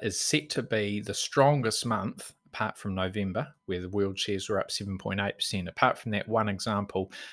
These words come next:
that's, this is set to be the biggest monthly rise we've seen since November twenty twenty. And if you cast your mind back to t-,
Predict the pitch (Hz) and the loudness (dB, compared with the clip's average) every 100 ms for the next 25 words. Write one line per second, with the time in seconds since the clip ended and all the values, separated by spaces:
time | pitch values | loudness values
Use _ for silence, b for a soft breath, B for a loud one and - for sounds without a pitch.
0 | B - 127 - 113 117 - - - 113 | B -6 -4 -2 -2 0 -2 -4 -2 -2
1 | 98 117 104 - 104 - - 92 95 98 | 0 0 -2 -2 -4 -4 -4 2 4 4
2 | 98 107 - - 101 101 - - - 101 | 2 -2 -4 -2 -2 -4 -6 -6 -4 -2
3 | 95 101 90 - - 95 87 - 113 95 | -2 -2 -4 -8 -6 -6 -6 -6 -4 -2
4 | 90 92 - 113 - 131 - 104 98 98 | -4 -6 -10 -2 2 2 2 -2 -2 0
5 | 101 - - - | -2 -2 -8 -14